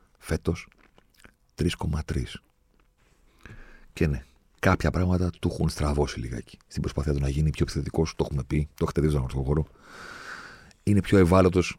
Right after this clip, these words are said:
σε αντεπιθέσεις. Πέρυσι δεχόταν μηδέν κόμμα εννέα άμεσες επιθέσεις ένα παιχνίδι, φέτος είναι στο ένα κόμμα επτά. Ένα κόμμα οκτώ στο λήξη του γύρου, ένα κόμμα επτά τώρα. Διπλάσιες.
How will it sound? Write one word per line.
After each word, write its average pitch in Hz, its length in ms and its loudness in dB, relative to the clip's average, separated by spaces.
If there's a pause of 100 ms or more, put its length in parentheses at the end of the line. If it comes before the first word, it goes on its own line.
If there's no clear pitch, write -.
(140)
σε - 140 -2
αντεπιθέσεις. 76 680 -2
Πέρυσι 78 300 2
δεχόταν 73 320 2
μηδέν 73 280 4
κόμμα 76 280 0
εννέα 71 540 2 (100)
άμεσες 73 480 0
επιθέσεις - 320 -8
ένα 67 120 -4
παιχνίδι, 78 460 0 (180)
φέτος 82 280 0
είναι 85 140 4
στο - 140 2
ένα 80 100 6
κόμμα 78 200 0
επτά. - 220 -4
Ένα 80 160 4
κόμμα 78 200 2
οκτώ 78 300 2
στο - 160 -4
λήξη 71 180 -2
του 82 160 -2
γύρου, 87 240 4
ένα 85 80 4
κόμμα 82 180 0
επτά 78 80 2
τώρα. 71 180 -4 (400)
Διπλάσιες. 69 600 -2